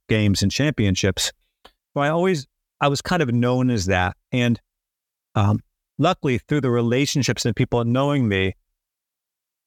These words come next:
um, I, I was able to jump right to the so-called major leagues. I didn't have to work at, at what we would call the lower level, although I'm, I was happy to do it, and I still am.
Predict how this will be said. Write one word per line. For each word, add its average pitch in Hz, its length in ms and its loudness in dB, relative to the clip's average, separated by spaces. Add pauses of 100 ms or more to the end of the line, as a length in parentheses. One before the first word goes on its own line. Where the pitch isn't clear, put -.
(120)
um, 107 320 0 (680)
I, 123 220 0 (120)
I 131 120 0
was 123 240 -2
able 143 400 0
to 127 100 -2
jump 117 340 -2
right 120 340 0
to 131 140 0
the 110 80 0
so-called 113 580 0
major 107 380 2
leagues. 104 320 0
I 120 140 0
didn't 135 340 0
have 123 460 -2
to 117 160 0 (420)
work 117 360 -2 (720)
at, 120 180 2 (100)
at 117 160 2 (120)
what 131 260 -2
we 120 100 2
would 104 200 -2
call 120 200 0
the 107 120 0
lower 117 280 0
level, 123 300 0
although 117 240 0
I'm, 107 180 0 (180)
I 113 120 2
was 113 140 0
happy 123 440 0
to 107 120 -8
do 123 180 0
it, 117 40 0
and 113 100 -4
I 107 100 2
still 139 400 0
am. 98 260 0